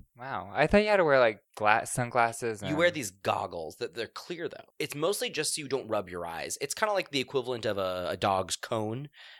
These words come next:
Speaker 2: but for human <laughs> eyes.
Speaker 1: Gotcha.
Speaker 2: Yeah, they, they make you wear goggles, and they make you go to sleep in them. They're like, "Do not take off the goggles, 'cause, uh, they're worried if you rub your eyes, you'll do some damage."
Speaker 1: Ooh.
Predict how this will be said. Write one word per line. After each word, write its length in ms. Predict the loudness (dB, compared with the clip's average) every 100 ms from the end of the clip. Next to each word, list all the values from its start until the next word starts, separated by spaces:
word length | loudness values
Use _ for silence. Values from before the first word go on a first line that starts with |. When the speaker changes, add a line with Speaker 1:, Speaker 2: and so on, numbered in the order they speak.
| -4
Speaker 2:
but 100 | -4
for 240 | -4 -4
human 320 | -4 -4 -10 -12
<laughs> 240 | -14 -14
eyes. 220 | -8 -6
Speaker 1:
Gotcha. 640 | -4 -2 0 0 -4 -8 -2
Speaker 2:
Yeah, 120 | -2
they, 160 | 0 -2
they 140 | -2
make 160 | -2 -2
you 60 |
wear 80 | -4
goggles, 260 | 0 0 0
and 60 | -2
they 40 |
make 160 | -6 -6
you 60 |
go 100 | -6
to 60 | -6
sleep 280 | -6 -8 -12
in 160 | -14 -12
them. 220 | -14 -12
They're 160 | -8 -6
like, 220 | -6 -8
"Do 140 | -10
not 160 | -8 -8
take 180 | -8 -8
off 180 | -8 -8
the 60 |
goggles, 520 | -6 -6 -6 -8 -10 -14 _
'cause, 240 | -8 -8 -6
uh, 100 | -6
they're 100 | -4
worried 160 | -4 -6
if 100 | -8
you 80 |
rub 200 | -6 -4 -4
your 100 | -6
eyes, 220 | -6 -8
you'll 100 | -10
do 80 | -14
some 140 | -18
damage." 400 | -18 -18 -20 -20 _ _ -8
Speaker 1:
Ooh. 520 | -4 0 -2 -2 -6